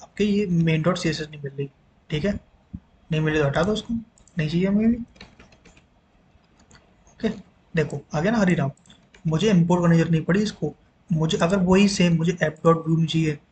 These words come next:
तो सिंपल लिखूंगा मैं। तो ये होता है आपका global component style, आपका global component उसका स्कोप। अब ये सोच रहे हो कि इसमें स्टाइल कैसे आई? भाई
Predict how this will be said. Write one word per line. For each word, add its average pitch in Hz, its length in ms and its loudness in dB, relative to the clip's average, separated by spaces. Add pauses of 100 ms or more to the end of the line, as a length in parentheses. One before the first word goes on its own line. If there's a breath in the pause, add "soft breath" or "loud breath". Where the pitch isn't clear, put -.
(320)
तो 151 80 -6
सिंपल 160 500 0
लिखूंगा 170 380 -6
मैं। - 80 -8 (2750)
तो 160 60 -6
ये 160 180 0
होता 156 280 -2
है 156 60 2
आपका 151 200 -6
global 151 400 0
component 156 400 -4
style, 151 360 -6 (140)
आपका 151 440 -2
global 147 340 -2
component 151 340 -4
उसका 196 360 -4 (380 soft breath)
स्कोप। - 380 -4 (360 loud breath)
अब 170 120 6
ये 190 60 8
सोच 185 200 2
रहे 180 60 2
हो 180 60 2
कि 190 60 4
इसमें 175 240 2
स्टाइल 165 240 4
कैसे 165 200 2
आई? 165 60 0
भाई 170 240 0